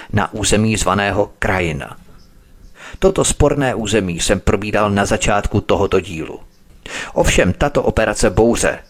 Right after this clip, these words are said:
ve skutečnosti ryzí etnická čistka se vším všudy, nikdy za genocidu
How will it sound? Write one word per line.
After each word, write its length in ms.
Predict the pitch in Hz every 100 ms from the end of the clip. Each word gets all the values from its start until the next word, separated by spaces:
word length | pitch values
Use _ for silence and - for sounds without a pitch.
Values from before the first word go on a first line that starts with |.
| - - -
ve 100 | 95
skutečnosti 760 | - - 92 - 85 - 85
ryzí 380 | 87 95 95 90
etnická 540 | 87 - 95 - 90 82
čistka 400 | - 98 - 87
se 160 | -
vším 260 | - - 87
všudy, 400 | - 110 107 - - - _ _ - - - -
nikdy 440 | 104 117 117 131
za 160 | 113 98
genocidu 600 | 101 107 107 120 113